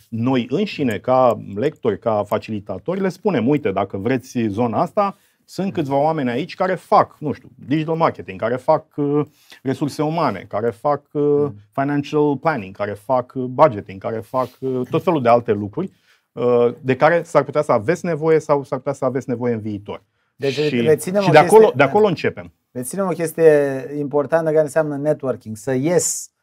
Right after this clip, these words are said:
Speaker 2: din
Speaker 1: Da, da,
Speaker 2: carapacea
Speaker 1: da,
Speaker 2: mea
Speaker 1: da, da,
Speaker 2: și să
Speaker 1: da.
Speaker 2: vorbesc, da? Bașca vreun mentor, dacă am un mentor sau mai mulți mentori, cursuri, cărți, să citim în fiecare zi.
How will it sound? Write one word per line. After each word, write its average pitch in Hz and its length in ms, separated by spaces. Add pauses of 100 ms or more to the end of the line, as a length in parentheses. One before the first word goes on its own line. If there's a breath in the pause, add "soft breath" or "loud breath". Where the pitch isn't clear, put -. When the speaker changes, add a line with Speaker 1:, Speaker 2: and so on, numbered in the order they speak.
(240)
Speaker 2:
din 123 240
Speaker 1:
Da, 123 100
da, 127 80
Speaker 2:
carapacea 123 460
Speaker 1:
da, 113 60
Speaker 2:
mea 113 100
Speaker 1:
da, - 160
da, 165 60
Speaker 2:
și 151 60
să 165 80
Speaker 1:
da. 156 60
Speaker 2:
vorbesc, 143 640
da? 156 300 (360)
Bașca 156 460
vreun 113 240
mentor, 156 380
dacă 117 280
am 127 200
un 104 140
mentor 143 300
sau 113 180
mai 110 120
mulți 110 300
mentori, 165 460 (320)
cursuri, 190 720 (160)
cărți, - 640 (540)
să 123 140
citim 131 360
în 110 80
fiecare 107 440
zi. 120 260